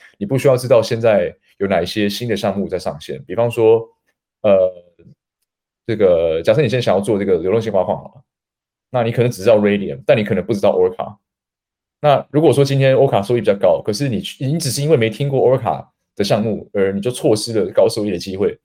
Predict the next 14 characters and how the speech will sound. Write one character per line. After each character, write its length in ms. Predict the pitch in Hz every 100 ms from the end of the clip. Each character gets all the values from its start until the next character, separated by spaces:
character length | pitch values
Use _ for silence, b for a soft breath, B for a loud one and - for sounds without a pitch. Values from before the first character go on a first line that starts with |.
| _ _
这 100 | -
样 100 | 127
可 120 | 101 92
能 280 | 82 85 - _ _ _ -
是 120 | 120
不 100 | 104
太 160 | 104 107
好 160 | 87
的， 60 | -
对 80 | 87
吧？ 160 | 82 - _ _ _
哦， 100 | 98
所 140 | 147
以， 200 | 135 101